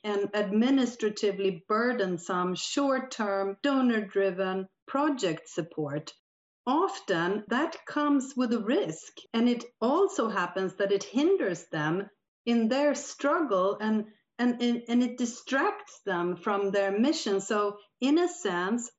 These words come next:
our present setup is doing harm in a way. So, so it's urgent that we change.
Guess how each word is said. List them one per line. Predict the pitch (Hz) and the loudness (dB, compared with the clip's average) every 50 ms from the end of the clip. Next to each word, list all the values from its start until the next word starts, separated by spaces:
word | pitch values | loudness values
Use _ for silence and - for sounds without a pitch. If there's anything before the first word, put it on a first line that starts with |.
| _ - | _ 0
our | 214 233 247 269 294 294 - - _ _ | 0 2 2 2 0 -2 -6 -12 _ _
present | - - 285 349 330 - - 254 226 220 220 | -6 -4 -4 -4 -4 -4 -4 -2 -2 -2 -4
setup | - - - - 262 294 294 - - 175 160 180 202 - - _ _ _ - - | -8 -14 -6 -4 -2 -2 -2 -4 -4 -4 -4 -4 -4 -6 -10 _ _ _ -4 -4
is | 240 220 - - | -4 -4 -4 -8
doing | 214 220 254 277 294 302 285 247 233 226 226 220 - - _ _ | -4 -2 0 2 2 2 2 2 0 0 -2 -4 -6 -12 _ _
harm | _ - - - - 262 262 262 254 214 170 147 151 160 156 | _ -18 -12 -4 0 2 2 2 2 2 2 0 0 0 0
in | 151 175 165 160 | 0 0 0 0
a | 160 | 0
way. | 143 139 139 131 135 135 147 165 - _ _ _ _ _ _ _ - 190 | 0 -2 -4 -6 -8 -10 -10 -10 -12 _ _ _ _ _ _ _ -10 -8
So, | - - 254 233 226 220 | -4 -2 0 0 0 -2
so | 214 - 247 226 | -2 -2 0 0
it's | 233 233 226 - - | 0 0 0 -2 -4
urgent | - 269 277 269 247 - - 170 160 151 151 156 - | -2 0 2 0 0 -2 -2 -2 0 0 0 -2 -2
that | - 165 165 - | -4 -6 -4 0
we | 185 175 165 165 | 0 0 0 0
change. | - - 165 151 147 147 156 185 196 - - - | -2 -4 -4 -4 -2 -4 -4 -4 -6 -8 -10 -16